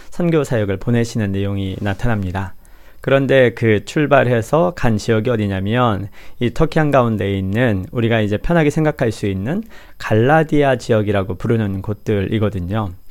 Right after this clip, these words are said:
그래서 이곳을 다니면서 굉장히 놀라운 이적도 많이 일으키고 했는데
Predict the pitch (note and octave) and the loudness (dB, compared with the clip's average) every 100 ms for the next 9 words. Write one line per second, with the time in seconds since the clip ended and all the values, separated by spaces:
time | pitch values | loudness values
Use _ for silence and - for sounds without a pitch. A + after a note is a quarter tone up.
0 | - - - - C#3 C#3 - C#3+ B2+ A#2 | -14 -14 -10 0 2 4 6 6 6 4
1 | C3+ D3 C#3+ - C#3+ C3 B2+ A#2+ A#2 A#2 | 2 4 2 2 2 4 2 2 4 2
2 | A2+ A2 D3+ B2 G2 B2 B2 C3 A#2 A2+ | 0 -2 0 0 0 0 2 2 4 4
3 | B2 C3 A2 G2 A#2+ G3 - G#2+ A2 - | 6 6 4 2 -2 -4 -2 0 0 0
4 | A2 G2 G2 G2 F#2+ G#2 G#2 - G#2 G2+ | -2 -2 -2 -2 -2 -2 -2 2 2 2
5 | B2 B2 F#2+ A2+ G2+ F2+ | 0 -2 -2 -2 -2 -4